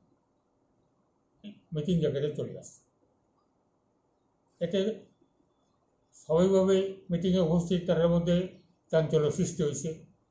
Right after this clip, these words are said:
ইতিমধ্যে পুলিশ আসার পরে তাদেরকে গতিরোধ করছে, কিন্তু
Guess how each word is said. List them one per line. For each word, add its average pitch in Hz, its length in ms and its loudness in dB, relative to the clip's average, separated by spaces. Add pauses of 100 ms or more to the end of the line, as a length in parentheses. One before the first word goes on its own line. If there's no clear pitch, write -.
(760)
ইতিমধ্যে 175 500 2
পুলিশ 180 600 0 (1900)
আসার 151 260 -2
পরে 165 440 0 (160)
তাদেরকে 175 440 -2
গতিরোধ 143 420 -4
করছে, - 300 -14 (1500)
কিন্তু 208 600 0